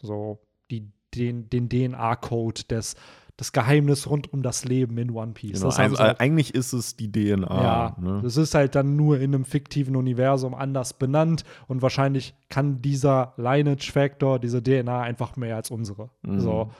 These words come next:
Speaker 2: genau.
Speaker 1: Und anstatt einfach D N A zu nutzen, ist es leichter, diesen fiktiven Begriff zu nehmen, um da halt ein bisschen
Speaker 2: Die
Speaker 1: was
Speaker 2: Medichlorianer,
Speaker 1: <laughs>
Speaker 2: also
Speaker 1: Ja, das ist
Speaker 2: ne?
Speaker 1: der Medichlorian-Wert, ne? Ähm, und anscheinend kann man damit,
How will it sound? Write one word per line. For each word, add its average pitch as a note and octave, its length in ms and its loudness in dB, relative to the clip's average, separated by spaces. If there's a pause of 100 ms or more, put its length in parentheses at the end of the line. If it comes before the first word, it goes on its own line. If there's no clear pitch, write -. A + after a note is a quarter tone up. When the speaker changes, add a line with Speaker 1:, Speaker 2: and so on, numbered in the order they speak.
Speaker 2:
genau. G#2 380 -2
Speaker 1:
Und A#2 140 -4
anstatt C3 320 0
einfach C3 240 0
D C3+ 140 2
N B2+ 100 0
A C#3 180 0
zu - 140 -4
nutzen, C3+ 300 -2
ist A#2+ 100 -6
es A#2+ 140 -10
leichter, B2 360 0
diesen A2 220 -4
fiktiven A2+ 440 -6
Begriff A2+ 320 -4
zu - 200 -6
nehmen, A2 320 -6
um G#2+ 100 -8
da G#2+ 240 -6
halt A2 300 -8 (440)
ein - 60 -10
bisschen A#2 220 0
Speaker 2:
Die F2+ 60 2
Speaker 1:
was F#2+ 40 4
Speaker 2:
Medichlorianer, F#2 840 2
Speaker 1:
<laughs> D#2+ 80 -2
Speaker 2:
also - 360 2
Speaker 1:
Ja, D3+ 140 2
das D#3 240 0
ist A3 80 -4
Speaker 2:
ne? G3+ 60 0
Speaker 1:
der D#3+ 100 4
Medichlorian-Wert, C#3 1200 0
ne? C#3+ 180 0 (460)
Ähm, C#3+ 560 4 (720)
und D#3 160 2
anscheinend G3 520 2
kann - 140 -2
man D#3+ 220 2
damit, C#3+ 520 2